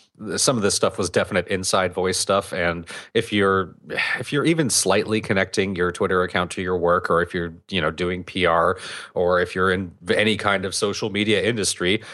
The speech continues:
y-, you can't do that sort of thing. On the other hand, uh, you know, if somebody got access to my Facebook feed, I'd be dead.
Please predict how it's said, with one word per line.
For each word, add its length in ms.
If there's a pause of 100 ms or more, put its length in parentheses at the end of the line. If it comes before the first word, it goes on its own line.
(240)
y-, 60
you 300
can't 300
do 160
that 200
sort 200
of 80
thing. 300 (340)
On 340
the 140
other 220
hand, 360
uh, 360 (400)
you 140
know, 240
if 80
somebody 320
got 180
access 400
to 80
my 140
Facebook 480
feed, 240
I'd 140
be 100
dead. 400